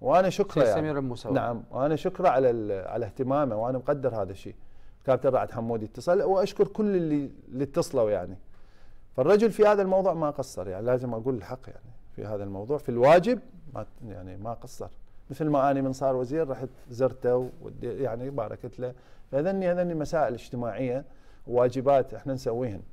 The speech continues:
Speaker 1: فالرجل ما قصر في هذا، فما عندي شيء شخصي صدقني نهائيًا، بالعكس. وشي يريدني اسوي يعني، ونعمل كنا حتى ينجح كوزير، احنا حاضرين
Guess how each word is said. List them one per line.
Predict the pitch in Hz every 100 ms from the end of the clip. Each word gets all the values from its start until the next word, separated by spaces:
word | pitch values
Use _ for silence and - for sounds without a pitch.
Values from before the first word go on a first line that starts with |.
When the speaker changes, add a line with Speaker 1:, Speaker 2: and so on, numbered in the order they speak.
| - - - -
Speaker 1:
فالرجل | 139 175 175
ما | 165 156
قصر | 131 107
في | 92 104
هذا، | 107 -
فما | 160 208
عندي | 185 175 160
شيء | 170 175
شخصي | 147 170 - 120 104
صدقني | 123 113 143 127 - - - - - 131
نهائيًا، | 131 135 185 180
بالعكس. | 143 170 135 107 - - - - - - -
وشي | 131 151 - 247 262
يريدني | 226 185 170 160
اسوي | - 147 135 131
يعني، | 120 110 117 117
ونعمل | 117 151 180 180 151
كنا | - 175 170 156
حتى | 147 - - 160
ينجح | 190 175 -
كوزير، | 175 170 160 190 185
احنا | 139 107
حاضرين | 101 92 85